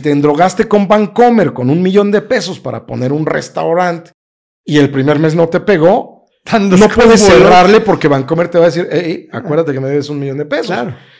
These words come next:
Speaker 1: Entonces no lo cierras tan fácilmente.
Speaker 2: No, y andas en chinga porque tiene que funcionar.
Speaker 1: Exactamente.
Speaker 2: Y, y no andas en chinga dos horas.
Speaker 1: Exactamente.
Speaker 2: Al día. Andas en
Speaker 1: Todo
Speaker 2: chinga
Speaker 1: el santo
Speaker 2: todo
Speaker 1: día.
Speaker 2: el día,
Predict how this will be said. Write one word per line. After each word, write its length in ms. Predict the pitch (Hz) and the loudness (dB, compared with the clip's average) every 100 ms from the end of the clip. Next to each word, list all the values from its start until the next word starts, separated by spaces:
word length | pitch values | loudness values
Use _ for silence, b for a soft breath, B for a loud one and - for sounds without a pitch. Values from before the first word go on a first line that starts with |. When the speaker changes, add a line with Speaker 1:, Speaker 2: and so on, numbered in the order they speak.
| b _ | b _
Speaker 1:
Entonces 320 | 160 123 139 | -4 -2 0
no 160 | 147 | 2
lo 120 | 143 135 | 2 0
cierras 260 | 135 135 | -2 -4
tan 160 | 135 127 | -6 -10
fácilmente. 500 | 127 117 113 170 202 | -10 -10 -8 -2 2
Speaker 2:
No, 100 | 269 | 4
y 40 | |
andas 260 | 202 233 262 | 4 2 0
en 100 | 220 | 0
chinga 320 | - 185 233 | -2 -2 -2
porque 160 | 214 151 | -4 -4
tiene 200 | 170 202 | -4 -2
que 120 | 220 | -4
funcionar. 560 | 170 143 - 143 214 110 | -4 -10 -10 -10 -8 -8
Speaker 1:
Exactamente. 720 | - 101 - 87 85 - - | -8 -16 -16 -20 -20 -20 -16
Speaker 2:
Y, 340 | 170 196 277 180 | -10 -8 -4 -2
y 40 | |
no 100 | 175 | 0
andas 180 | 226 233 | 0 -2
en 80 | 170 | -4
chinga 240 | 170 175 | -4 -2
dos 220 | 156 135 220 | -2 -2 -2
horas. 480 | 214 143 - _ _ - | -2 -6 -10 _ _ -20
Speaker 1:
Exactamente. 460 | - - 90 143 | -20 -18 -12 -6
Speaker 2:
Al 40 | 214 | -4
día. 180 | 202 - | -2 -2
Andas 300 | 196 202 247 | -4 -2 -2
en 160 | 202 - | -2 -2
Speaker 1:
Todo 200 | 147 135 | -2 0
Speaker 2:
chinga 120 | 117 | 2
Speaker 1:
el 100 | 143 | 0
santo 300 | 143 131 131 | 0 0 2
Speaker 2:
todo 180 | - 135 | 2 4
Speaker 1:
día. 240 | 120 247 220 | 4 4 2
Speaker 2:
el 120 | 202 | -2
día, 360 | 190 196 247 | -2 -2 -4